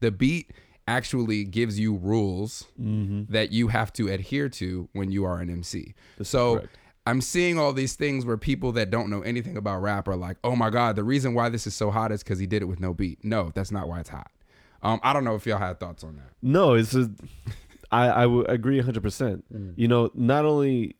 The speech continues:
Speaker 2: uh, with the battle raps, not just about the theatrics,
Speaker 1: Yeah.
Speaker 2: but oftentimes they, they say things, they have this build up and then they have the punchline and they pause
Speaker 1: Right.
Speaker 2: so that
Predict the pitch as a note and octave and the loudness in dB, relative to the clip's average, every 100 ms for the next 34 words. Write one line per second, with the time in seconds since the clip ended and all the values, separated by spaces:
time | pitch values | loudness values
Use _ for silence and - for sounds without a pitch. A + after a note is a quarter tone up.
0 | - - - C3 A#2+ B2+ C#3 G#2+ F2+ - | -12 -10 -2 0 2 2 4 4 2 0
1 | A#2 C3 B2+ A2+ G#2+ F#2+ - G2+ G#2+ F2+ | -2 0 0 0 0 -2 -4 0 0 -2
2 | F2 - - E2 D#2 D2 D2 A#2+ C#3+ D3 | -12 -12 -10 -8 -8 -12 -2 2 4 2
3 | C#3+ D3+ C3+ A#2+ B2 A#2+ F#2+ A#2 A2 - | 0 2 2 2 2 2 2 0 0 0
4 | C3+ B2+ A#2+ A2 G2+ F#2+ - - _ _ | -2 0 0 2 0 -4 -8 -20 _ _
5 | - A#2 A#2+ A2+ G2+ A#2+ A#2 A#2 G#2+ G#2 | -6 2 2 2 2 2 2 2 0 0
6 | G#2 G#2+ G#2 - C3 A#2 G#2 G2 G2 - | 0 -2 2 2 2 -2 -2 -2 0 2
7 | C#3+ C#3 G#2 F#2 - - - - - - | 2 2 0 -2 -8 -14 -14 -12 -10 2
8 | C3 A#2 A2+ A2+ | 2 4 2 2